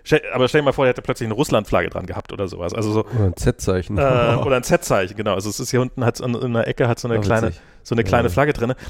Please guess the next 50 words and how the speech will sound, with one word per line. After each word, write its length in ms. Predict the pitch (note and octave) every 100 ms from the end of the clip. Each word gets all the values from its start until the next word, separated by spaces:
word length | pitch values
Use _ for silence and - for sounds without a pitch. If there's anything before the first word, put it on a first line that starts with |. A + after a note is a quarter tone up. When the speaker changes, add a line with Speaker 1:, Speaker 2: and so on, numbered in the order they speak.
| - -
Speaker 1:
Und 140 | C#3+
das 120 | D3+
ist 120 | G#3
schon 140 | - G3+
irgendwie, 260 | E3 E3 E3
es 120 | D#3
ist 420 | - - - - -
doch 160 | -
ein 80 | F3
bisschen, 720 | - E3+ - D#3+ C#3+ C#3 C#3 C3 - - _ _ _ _ _ _ _ _ _ _
ha. 420 | - B2 B2 G2 - - - _ _ _ _ -
Also 140 | A#2
ja, 340 | A#2+ B2 E3 A#3
ich, 240 | F#3 -
ich 180 | C#3+ C#3+
hab 140 | D#3+ -
Sympathie 240 | E3 C3+
Speaker 2:
Ich 60 | D#3
meine, 80 | A#3
Speaker 1:
mit 100 | -
Speaker 2:
hat 140 | D3
man 100 | C#3+
ja 80 | C3+
jetzt 240 | C3 C3 -
ja 140 | B2
auch 140 | A2+ -
hier 220 | C3+ A#2+
irgendwie, 680 | A2 A2 A2+ - G#2 G2+ -
finde 220 | - A#2+ A2+
ich, 80 |
überall 380 | G2 G2+ G2+ G2+
in 80 | G2
Deutschland, 420 | A2+ C#3+ - F2+
ne? 60 | F#2+
Also, 360 | G2+ G2 F#2 F#2+
also 120 | F#2
die 80 | G2
Ukraine-Flagge 640 | F2 - A2+ A#2+ - A2+ A2+
ist 100 | -
ja 80 |
auch 160 | G#2 -
überall 440 | A2 G2 A2+ G#2+ D#2+
einfach, 340 | E2 - E2
ne? 220 | F2+ A2+ -
Also 200 | F#2+ E2+
es 120 | E2+
ist 60 |
ja 100 | G2
schon 200 | F#2 G#2+
krass 360 | - G#2+ F#2+ -